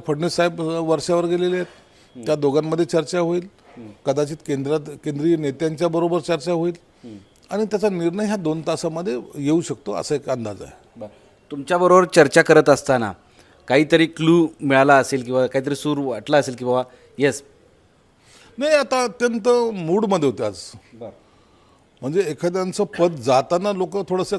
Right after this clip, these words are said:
Speaker 1: नाराजीचा सूर असू शकतो, परंतु ते इतक्या मूडमध्ये होते की सर्वांशी हसून खेळून भेटत होते, बोलत होते, एकमेकाची फिरकी घेत होते.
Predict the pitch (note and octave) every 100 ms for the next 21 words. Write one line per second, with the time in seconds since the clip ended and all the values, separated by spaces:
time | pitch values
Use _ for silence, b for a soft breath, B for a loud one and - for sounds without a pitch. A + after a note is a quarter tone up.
0 | - D#3+ C#3 C#3+ D#3 D#3+ D#3+ E3+ D3+ C#3+
1 | D3 C3 - D3 C#3+ - B A2 G2 B
2 | - E3+ F#3+ G3+ A3+ G#3+ F#3 - A3 G3
3 | D#3 F#3 G3 D#3+ C3+ A2+ C3+ D#3 F3+ F#3
4 | F3+ G3 C3 F#3 D3+ F3 F3 B2+ F3 D3+
5 | D3+ E3+ C#3+ C#3+ D#3 C#3+ D3+ D#3+ C#3+ D#3
6 | C#3+ C3+ - C#3+ E3+ D3 C#3+ D3+ C#3 D#3+